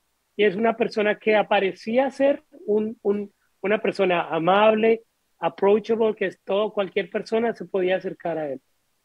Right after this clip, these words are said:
Y empezó a conquistar a muchachas, él siendo una persona de treinta años, con-, con-, conquist-, conquistaba niñas, muchachas de college, de universidad.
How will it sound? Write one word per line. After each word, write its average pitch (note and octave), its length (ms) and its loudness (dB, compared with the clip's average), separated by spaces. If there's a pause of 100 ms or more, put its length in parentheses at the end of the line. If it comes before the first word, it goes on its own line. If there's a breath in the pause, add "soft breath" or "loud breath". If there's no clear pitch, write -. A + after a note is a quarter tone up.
(220)
Y G#3+ 120 4
empezó G#3 500 2
a G3 140 2
conquistar A3 1040 2
a F#3 120 -4
muchachas, F#3+ 680 -2 (100)
él F#3+ 240 0
siendo A3+ 260 0
una A3+ 140 -2
persona G#3 480 -2
de G3+ 200 0
treinta G3+ 460 -2
años, A3+ 380 -8 (440)
con-, G3 360 0
con-, G3 260 2
conquist-, F#3 480 -2
conquistaba F#3+ 680 2
niñas, A3 480 0
muchachas G3+ 500 -2 (340)
de F3 240 -4
college, G3 600 2
de E3+ 380 -2
universidad. F3 840 0